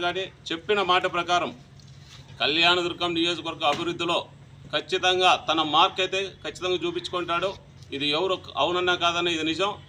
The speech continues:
దానికి నిదర్శనమే ఆయన గెలిచినప్పటి నుంచి ఏదో ఒకటి కళ్యాణదుర్గం నియోజకవర్గ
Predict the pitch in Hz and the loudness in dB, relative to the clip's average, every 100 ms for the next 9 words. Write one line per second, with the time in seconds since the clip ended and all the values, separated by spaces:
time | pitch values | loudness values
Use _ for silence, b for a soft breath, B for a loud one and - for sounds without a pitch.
0 | - - - - 127 151 170 165 180 196 | -20 -20 -20 -6 2 2 2 0 4 4
1 | 202 202 196 147 - 151 170 147 185 190 | 4 2 2 0 2 2 2 0 0 2
2 | 196 196 190 190 190 202 127 117 160 208 | 0 0 -2 -2 2 2 2 0 4 4
3 | 208 208 185 185 139 113 143 175 190 196 | 4 2 2 0 -2 0 0 2 4 2
4 | 190 185 185 175 180 180 165 | 0 -4 -2 0 0 -4 -6